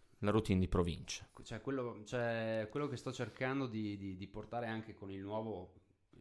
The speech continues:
Speaker 2: i nuovi lavori che stiamo facendo, adesso siamo, siamo in fase di, di lavoro, di lavorazione, è di, di raccontare un po' quella che è la provincia che lavora, eh,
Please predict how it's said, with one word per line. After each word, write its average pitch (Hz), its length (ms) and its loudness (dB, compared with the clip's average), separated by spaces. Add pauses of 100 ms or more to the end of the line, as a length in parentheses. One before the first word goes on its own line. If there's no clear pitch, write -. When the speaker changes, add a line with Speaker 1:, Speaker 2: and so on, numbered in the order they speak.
Speaker 2:
i 85 100 -16
nuovi 104 220 -4
lavori 101 320 -2
che 95 80 -8
stiamo 95 320 -8
facendo, 98 440 -8
adesso 90 220 -8
siamo, 92 280 -10
siamo 90 220 -12
in 82 80 -10
fase 92 320 -10
di, 92 220 -16
di 92 100 -14
lavoro, 98 520 -12 (440)
di 85 80 -10
lavorazione, 95 800 -4 (380)
è 101 360 -2
di, 87 280 -6 (220)
di 104 120 -8
raccontare 107 540 -4
un 98 140 -4
po' 101 260 -2
quella 101 240 -4
che 92 160 -6
è 95 300 -4 (440)
la - 100 -10
provincia 101 420 0
che 101 100 -4
lavora, 90 520 -4 (580)
eh, 90 480 -12